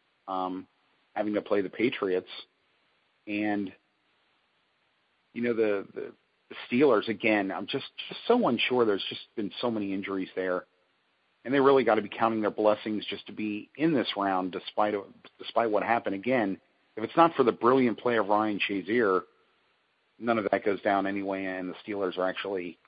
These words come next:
you know, going home, and Cincinnati has that, that playoff victory that has eluded them since nineteen eighty-one. So, I, to me, it's looking like Broncos Chiefs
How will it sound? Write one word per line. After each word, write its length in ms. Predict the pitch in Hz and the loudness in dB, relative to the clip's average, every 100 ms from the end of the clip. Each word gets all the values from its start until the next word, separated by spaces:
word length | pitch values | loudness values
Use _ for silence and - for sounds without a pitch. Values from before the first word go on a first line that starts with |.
| _ _ _ _ _ | _ _ _ _ _
you 60 | 90 | -14
know, 80 | |
going 300 | 87 92 92 | -6 -4 -4
home, 260 | 85 95 92 | -4 -6 -6
and 100 | 85 - | -8 -10
Cincinnati 420 | 92 95 98 92 | -10 -4 -4 -4
has 180 | 92 90 | -6 -6
that, 220 | 87 87 - _ _ _ _ _ _ | -6 -8 -10 _ _ _ _ _ _
that 120 | 90 - - | -14 -8 0
playoff 260 | 110 95 | 2 2
victory 300 | 98 80 92 | 0 -4 -4
that 120 | 92 | -4
has 100 | 90 | -2
eluded 380 | 92 101 110 104 | -4 -2 -4 -4
them 180 | 98 85 | -6 -8
since 140 | 87 - | -10 -10
nineteen 300 | 90 85 85 | -10 -10 -10
eighty-one. 540 | 80 82 85 92 78 78 _ _ _ _ _ _ _ _ _ - | -10 -8 -4 -4 -4 -8 _ _ _ _ _ _ _ _ _ -2
So, 260 | 117 107 107 | 4 8 6
I, 200 | - 110 - _ _ _ _ _ _ _ _ _ _ - | 4 0 -2 _ _ _ _ _ _ _ _ _ _ -6
to 80 | |
me, 140 | 117 180 | 0 2
it's 120 | 185 | 4
looking 220 | 185 175 | 2 6
like 160 | 165 - | 4 6
Broncos 380 | 156 151 139 123 - | 6 8 6 6 2
Chiefs 240 | 170 139 | 2 2